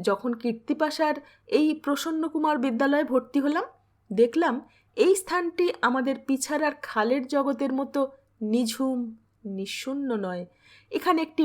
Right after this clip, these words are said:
বাজার, স্কুল এবং এর চৌহদ্দির গ্রামগুলোতে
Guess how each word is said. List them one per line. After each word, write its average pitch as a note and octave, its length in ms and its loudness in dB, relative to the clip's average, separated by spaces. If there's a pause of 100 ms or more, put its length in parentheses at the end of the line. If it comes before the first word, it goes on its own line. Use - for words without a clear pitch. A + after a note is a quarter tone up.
বাজার, A3+ 540 4 (260)
স্কুল B3 500 0 (380)
এবং D#4+ 260 6 (200)
এর D#4 240 2 (100)
চৌহদ্দির C#4+ 840 2
গ্রামগুলোতে A#3 800 0